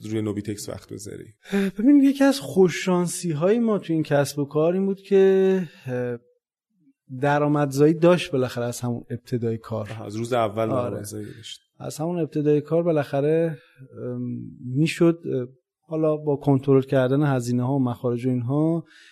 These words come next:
Speaker 2: حداقل یر به یر کرد بیزینس رو تا به نقطهٔ اه، استیبل تر و بهتری برسه. پس این به نظرم یکی از عواملی بود که باعث می‌شد، اه، آدم بتونه ریسک بکنه. از یه طرف دیگه هم من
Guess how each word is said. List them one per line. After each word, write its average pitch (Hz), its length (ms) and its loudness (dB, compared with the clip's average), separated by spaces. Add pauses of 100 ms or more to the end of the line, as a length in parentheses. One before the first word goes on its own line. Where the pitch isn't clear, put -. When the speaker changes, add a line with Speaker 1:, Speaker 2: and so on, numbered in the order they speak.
(240)
Speaker 2:
حداقل 131 640 0
یر 147 180 6
به 135 140 6
یر 151 160 6
کرد 151 220 2
بیزینس 147 400 2
رو 151 60 0
تا 143 460 2 (120)
به 131 140 2
نقطهٔ 139 540 2 (600)
اه، 117 80 -8
استیبل 120 680 -4
تر 127 280 -2
و 131 100 0
بهتری 123 400 -2
برسه. 110 360 -6 (840)
پس - 340 0
این 233 360 4 (300)
به 160 60 0
نظرم 160 340 6
یکی 190 180 4
از 180 140 6
عواملی 160 280 6
بود 185 120 2
که 175 100 -2
باعث 156 240 4
می‌شد، 160 320 0 (340)
اه، 123 160 -2
آدم 131 300 0
بتونه 151 360 6
ریسک 139 260 0
بکنه. 123 360 -6
از 175 200 0
یه 226 60 2
طرف 233 280 2
دیگه 214 220 2
هم 226 80 4
من 220 400 2